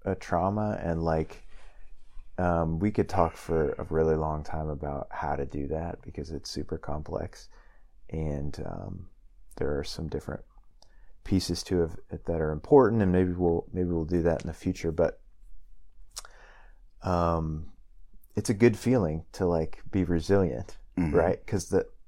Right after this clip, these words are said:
Speaker 1: the basic rea-, a basic reality of life is bad things are going to happen on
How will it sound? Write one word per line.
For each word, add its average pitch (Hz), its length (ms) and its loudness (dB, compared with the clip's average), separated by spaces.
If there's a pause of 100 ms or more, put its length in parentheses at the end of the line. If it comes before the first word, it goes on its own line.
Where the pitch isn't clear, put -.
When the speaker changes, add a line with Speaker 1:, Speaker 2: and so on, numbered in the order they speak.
(260)
Speaker 1:
the 95 120 4
basic 107 500 4
rea-, 101 380 6
a 107 200 4
basic 101 440 2
reality 85 420 4
of 95 160 -2
life 80 300 0
is 78 440 0 (580)
bad 82 300 8
things 90 300 0
are 85 80 2
going 80 280 -2
to - 160 -6
happen 82 500 -2 (360)
on 80 380 -2